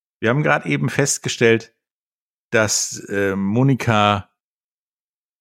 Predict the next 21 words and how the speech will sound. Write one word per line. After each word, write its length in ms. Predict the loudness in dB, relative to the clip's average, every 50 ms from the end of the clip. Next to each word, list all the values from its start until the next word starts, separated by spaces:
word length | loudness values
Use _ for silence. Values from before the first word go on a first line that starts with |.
| _ _ _ _ _ _ _ _
doch 480 | -18 -10 -2 2 2 2 2 0 -4
eher 340 | 0 2 4 4 4 4 4
Miss 260 | 4 4 2 2 2
Moneypenny 580 | 2 2 2 2 0 0 0 2 2 4 4 2
ist 240 | 2 0 0 0 2
als 180 | 2 0 0
irgendeine 460 | 0 0 2 4 4 4 4 2 2 2
durchschnittliche 500 | 2 0 0 0 -2 -2 -2 -4 -8 -8
Tipse. 560 | -4 -4 -4 -2 -2 -2 0 0 0 0 -4 _ _ _ _ _ _ _ _ _ _ _ _ _ _ _ _ _ _ _ -2
Ähm, 400 | 0 2 2 2 0 -2 -6 -10 -14 -20 _ _ _ _ -6
sie 140 | -2 0
macht 500 | 2 2 2 0 0 -6 -12 -16 -18 -16 -16 -18 -20 -20 -20 _ _ _
ja 160 | 0 2 2 2
die 100 | 2 2
ganzen 360 | 2 2 2 2 2 0 0
Anträge, 680 | 2 2 0 0 2 2 2 2 4 4 2 2 2
um 160 | 2 0 -2 -2
Fördergelder 840 | -2 0 2 4 4 4 2 2 2 2 4 4 4 2 2 0 0
zu 180 | -4 -8 -8
bekommen, 320 | -10 -8 -6 -2 -2 0 0
damit 380 | 0 0 0 0 -2 -6 -16